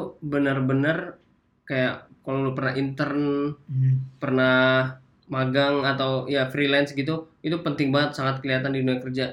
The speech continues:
Speaker 1: Karena
Speaker 2: Hmm.
Speaker 1: benar kalau kuliah doang tuh semuanya kuliah doang. I P K tinggi, banyak sekarang I P K
Speaker 2: Hmm.
Speaker 1: tinggi. Gitu, itu nilai plus banget.
Speaker 2: Iya.
Speaker 1: Lanjut, Ji.
Speaker 2: Jadi ya masalah experience juga penting ya. Eh, ya, ya titik poin gue sih ada tadi itu di planning itu.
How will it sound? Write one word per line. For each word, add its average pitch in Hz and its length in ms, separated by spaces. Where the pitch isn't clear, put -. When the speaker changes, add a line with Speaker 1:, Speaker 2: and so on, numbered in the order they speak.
Speaker 1:
Karena 151 220
Speaker 2:
Hmm. 151 80
Speaker 1:
benar 147 220
kalau 139 360
kuliah 151 280
doang 151 200
tuh 220 80
semuanya 185 320
kuliah 170 160
doang. 180 160
I 160 80
P 156 80
K 151 140
tinggi, 190 180
banyak 190 280
sekarang 196 280
I 180 40
P 185 60
K 160 80
Speaker 2:
Hmm. 156 120
Speaker 1:
tinggi. 135 260
Gitu, 131 220
itu 156 200
nilai 135 200
plus 135 160
banget. 139 280
Speaker 2:
Iya. - 100
Speaker 1:
Lanjut, 143 220
Ji. 135 120
Speaker 2:
Jadi 156 220
ya 175 180
masalah 151 240
experience 165 400
juga 160 160
penting 175 340
ya. 135 120
Eh, 135 400
ya, 139 180
ya 147 140
titik 160 240
poin 160 160
gue 175 160
sih 220 80
ada 202 80
tadi 175 240
itu 185 80
di 160 160
planning 156 340
itu. 147 220